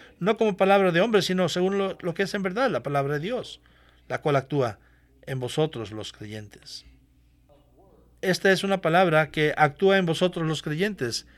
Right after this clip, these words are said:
entregada por humanos, pero que proviene de Dios. La recibisteis, le disteis la bienvenida. Volveremos a esto en un momento. Segundo lugar, fue, estuvieron imitando. Versículo catorce, "Porque vosotros, hermanos, vinisteis a ser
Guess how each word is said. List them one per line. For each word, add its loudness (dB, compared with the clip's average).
entregada 4
por 4
humanos, 2
pero 2
que 0
proviene 0
de 0
Dios. -10
La 2
recibisteis, -6
le 0
disteis -2
la 0
bienvenida. -2
Volveremos -2
a 4
esto 0
en 0
un 0
momento. -4
Segundo 2
lugar, 4
fue, -2
estuvieron 0
imitando. 0
Versículo -2
catorce, 2
"Porque -4
vosotros, -2
hermanos, -2
vinisteis -4
a -6
ser -2